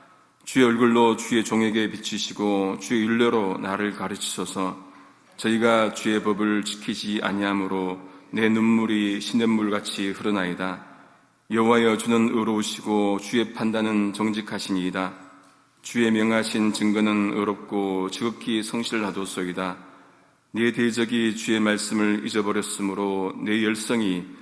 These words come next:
나를 소멸하였나이다. 주의 말씀이 심히 정미하므로 주의 종이 이를 사랑하나이다.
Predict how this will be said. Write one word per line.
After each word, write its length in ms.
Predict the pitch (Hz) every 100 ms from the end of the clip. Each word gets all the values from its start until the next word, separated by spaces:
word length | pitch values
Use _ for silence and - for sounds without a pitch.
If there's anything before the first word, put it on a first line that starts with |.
| - -
나를 340 | 101 104 107
소멸하였나이다. 1080 | 104 - 127 117 107 98 90 87 87 92 98 - - _ _ _ -
주의 220 | - 113
말씀이 640 | 110 107 - 110 107 101
심히 460 | 101 - 110 107 101
정미하므로 840 | 110 117 127 117 98 87 87 85 - - - -
주의 280 | - 113 107
종이 440 | 107 107 110 107
이를 340 | 113 104 104
사랑하나이다. 880 | 101 - 104 95 92 90 90 90 92